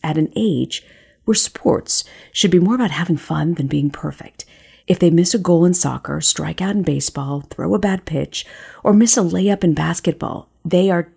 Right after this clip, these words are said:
tearing up, crying, throwing a helmet, or stomping their feet.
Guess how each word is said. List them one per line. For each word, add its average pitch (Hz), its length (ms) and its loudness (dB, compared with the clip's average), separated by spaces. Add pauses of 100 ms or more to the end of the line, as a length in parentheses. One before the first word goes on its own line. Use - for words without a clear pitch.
(100)
tearing 202 420 0
up, - 240 -6 (300)
crying, 185 540 -2 (180)
throwing 233 460 4
a 156 40 4
helmet, 127 380 -2
or 180 80 -2
stomping 180 580 0
their 156 140 2
feet. - 420 -2